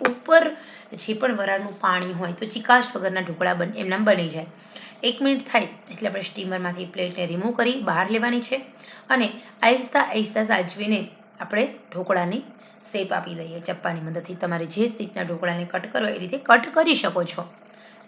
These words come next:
અહીંયા આપણા ઢોકળા એકદમ સરસ મજાના બનીને રેડી છે. તો હું તમને બતાવીશ એક ઢોકળું,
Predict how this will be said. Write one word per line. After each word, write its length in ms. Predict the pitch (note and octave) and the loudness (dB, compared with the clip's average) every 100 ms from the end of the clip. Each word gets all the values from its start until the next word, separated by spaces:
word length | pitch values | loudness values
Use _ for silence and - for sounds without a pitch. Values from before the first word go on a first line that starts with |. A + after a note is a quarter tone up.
| - | -8
અહીંયા 180 | F#3+ G3 | -2 0
આપણા 180 | F#3+ | 0
ઢોકળા 320 | F3 F3 F3+ F#3+ A3 | -2 -2 -2 -2 -6
એકદમ 400 | F3+ G3 G#3 G#3+ | -6 0 2 2
સરસ 260 | G3 F3+ - | 0 -2 -2
મજાના 520 | F3+ E3+ - F3+ E3+ | -8 -8 -6 -4 -4
બનીને 460 | - F3+ E3+ E3+ F#3 | -6 -6 -4 -4 -4
રેડી 240 | F3 F3 G#3+ | -2 -2 -2
છે. 260 | A#3 A#3 - - - - - - - | -4 -6 -8 -20 -20 -20 -20 -14 -8
તો 80 | |
હું 140 | F3 G3 | -6 -6
તમને 200 | F3+ F3+ | -6 -2
બતાવીશ 480 | F3 A3 A3 A#3+ - - | 0 2 2 2 -6 -10
એક 140 | F3+ | -8
ઢોકળું, 420 | F3 F3+ F#3+ G3 | -6 -6 -6 -8